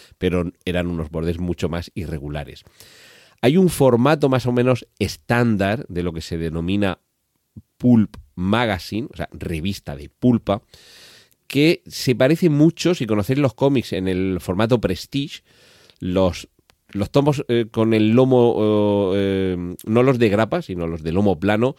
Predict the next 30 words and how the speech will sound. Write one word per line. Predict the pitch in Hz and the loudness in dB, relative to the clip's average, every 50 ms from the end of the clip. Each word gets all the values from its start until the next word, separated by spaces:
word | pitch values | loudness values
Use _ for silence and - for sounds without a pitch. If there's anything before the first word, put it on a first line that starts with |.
| _ - - - - _ _ _ - | _ -20 -20 -20 -20 _ _ _ -16
eh, | - 58 - - | -14 -14 -14 -10
encolado | - 85 92 - - 82 82 95 104 98 92 92 | -8 -8 -6 -6 -6 -4 -2 -2 0 0 0 -2
o | 78 | -2
cosido, | 78 82 - - 117 123 156 180 - _ _ _ _ - | -4 -8 -6 -6 -4 -4 -4 -6 -6 _ _ _ _ -6
ese | 104 113 131 | -2 -2 0
formato | 107 120 113 127 123 117 120 | 2 2 2 2 0 0 0
que | 113 | 0
es | - | 0
el | 113 101 95 | 0 0 0
más | 107 120 113 - 110 | 0 -2 -2 -4 -6
habitual | 95 92 90 78 71 82 92 95 104 - - | -6 -6 -6 -8 -6 -4 -4 -4 -4 -6 -10
en | 80 82 | -10 -8
el, | 82 82 80 80 80 - - | -8 -8 -8 -8 -8 -8 -8
en | 82 85 | -8 -8
el | 85 82 | -8 -6
cómic, | - - 117 120 139 160 - _ _ _ _ _ - - - _ | -2 0 0 0 0 -2 -6 _ _ _ _ _ -20 -20 -12 _
pero | - 123 123 131 | 0 2 4 4
más | 123 127 131 135 - | 4 2 0 0 -4
gordo, | 117 98 87 104 113 107 95 92 90 | -6 -2 2 4 4 4 4 0 -2
sería | - - 98 110 | -2 0 0 0
como | 110 120 113 110 107 - _ - 98 _ | 0 2 2 2 2 0 _ -6 -10 _
tres, | - 113 117 123 113 - - _ _ _ _ - 78 - | 0 2 2 2 0 -2 -16 _ _ _ _ -16 -14 -10
entre | - 101 90 - 90 101 87 | -10 -10 -8 -4 -2 -2 0
tres | - 127 135 135 113 123 | 2 2 2 2 2 0
y | 104 | -6
cinco | - 117 120 - 123 113 | -6 -6 -2 0 0 0
de, | 107 107 101 87 | 2 0 -2 -2
de | 95 92 95 | -4 -4 -4
esos | 92 - - 104 104 95 98 | -4 -4 -2 -2 -2 -2 -2
volúmenes. | 92 87 85 90 98 92 87 80 80 80 - | -2 -2 0 0 0 0 -2 -2 -4 -6 -10